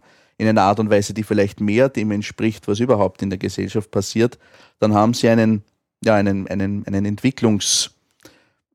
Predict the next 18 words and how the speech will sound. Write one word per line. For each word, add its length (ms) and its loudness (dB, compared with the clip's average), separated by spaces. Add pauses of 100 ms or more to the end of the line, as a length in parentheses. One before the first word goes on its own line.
äh, 160 -10 (300)
theoretischen 760 2 (200)
Nutzen, 520 -2 (140)
also 200 -6
dass 200 -6
sie 120 0
auch 180 2 (120)
zu 120 -2
einer 140 0
Weiterentwicklung 580 0
von 160 -12
Gesellschaften 680 -4
führen. 480 0 (400)
Äh, 320 2 (400)
das 200 -4 (140)
geht 200 0
ganz 320 2
brachial 880 2